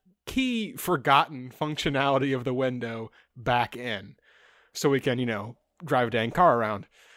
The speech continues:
So first idea, the simplest one, have a camera. No, for, like, twelve reasons. It's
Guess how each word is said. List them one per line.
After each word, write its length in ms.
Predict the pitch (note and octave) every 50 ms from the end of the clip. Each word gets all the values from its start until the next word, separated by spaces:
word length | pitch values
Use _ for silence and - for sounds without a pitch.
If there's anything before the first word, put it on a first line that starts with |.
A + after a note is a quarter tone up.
| - - _ -
So 120 | - F3
first 300 | E3+ - E4 E4+ C4+ -
idea, 300 | G3+ F3 E3 C#3 D3 D#3+
the 120 | D#3 C#3 C#3+
simplest 420 | - G3 F#3 G3 F3+ D3+ B2+ -
one, 220 | D3 D3 D3+ E3+ E3 _ _
have 180 | - - A#3+ A#3+
a 40 | B3
camera. 520 | - - B3+ B3+ A#3+ F#3 C3+ A2 A2 - -
No, 440 | F#3+ G#3 B3+ C#4+ C#4 A#3+ F3 C#3+ B2
for, 160 | - - F3
like, 180 | F3 F3 E3 -
twelve 380 | - - A3 G#3 G#3 G3+ E3+
reasons. 560 | F#3 F3+ F3 D#3+ C3 C3 A#2+ A2+ G#2+ - - - -
It's 340 | D#3+ D#3+ C3+ B2+ - -